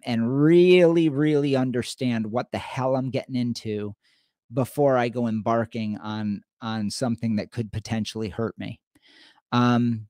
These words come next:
and if I were going skydiving, I most certainly would want a teacher to do that, you know? And,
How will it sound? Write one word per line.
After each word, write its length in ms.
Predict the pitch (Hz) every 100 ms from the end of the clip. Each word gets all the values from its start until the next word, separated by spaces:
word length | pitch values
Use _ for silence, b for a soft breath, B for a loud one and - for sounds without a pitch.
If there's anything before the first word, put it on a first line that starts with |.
| _ _ _ _ -
and 320 | 143 135 127
if 140 | - 147
I 140 | 160
were 80 | 170
going 260 | 147 135 117
skydiving, 1040 | - 147 151 135 107 104 98 98 104 95 _ _ _
I 120 | 117 120
most 360 | 123 110 -
certainly 640 | - 151 147 127 107 110
would 180 | 104 117
want 400 | 113 120 117 113 - _ _ _ -
a 40 |
teacher 440 | - 123 113 113 101
to 180 | -
do 220 | 117 143 117
that, 240 | 85 - _ _ _ _ _ _ -
you 140 | 120
know? 240 | 113 107 - b b b -
And, 440 | 127 123 120 117